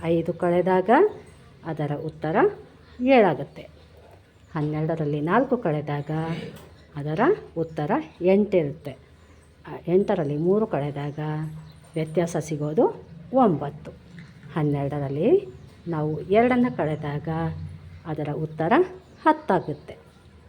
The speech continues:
ಹನ್ನೆರಡರಲ್ಲಿ ಒಂದು ಕಳೆದಾಗ ಅದರ ಉತ್ತರ ಹನ್ನೊಂದಾಗಿರುತ್ತೆ. So, ಹನ್ನೆರಡರಲ್ಲಿ ನಾವು ಏನು ಕಳೆದಾಗ, ಹನ್ನೆರಡರಲ್ಲಿ ನಾವು ಸೊನ್ನೆ ಕಳೆದಾಗ ಉತ್ತರ ಸಿಗೋದು ಹನ್ನೆರಡು. So,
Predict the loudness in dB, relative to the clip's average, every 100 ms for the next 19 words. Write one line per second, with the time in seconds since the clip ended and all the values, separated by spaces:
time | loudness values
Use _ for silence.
0 | -16 0 4 4 4 0 -2 -4 -2 2
1 | 2 2 2 4 4 2 2 2 2 -2
2 | -20 _ -20 -20 -20 -16 -10 -6 -6 -8
3 | -12 -8 -4 2 2 0 -12 -20 -8 2
4 | 4 6 4 2 -4 -8 -10 -14 -20 -20
5 | -20 -20 -20 -16 -6 -4 -2 0 4 4
6 | 4 4 4 2 0 -2 2 6 6 6
7 | 4 4 4 0 -2 -2 0 0 -4 -16
8 | -20 -20 -20 -20 -20 -20 -20 -20 -20 -20
9 | -20 -16 -6 -2 -2 -2 -2 0 0 0
10 | -2 2 2 2 0 -2 -4 0 2 2
11 | 0 -10 -16 -14 -10 -8 -8 -8 -10 -4
12 | -2 -2 -6 -20 -20 -20 -20 -6 -4 -2
13 | -6 -12 -16 -20 -20 -20 -20 -20 -18 -8
14 | -6 -4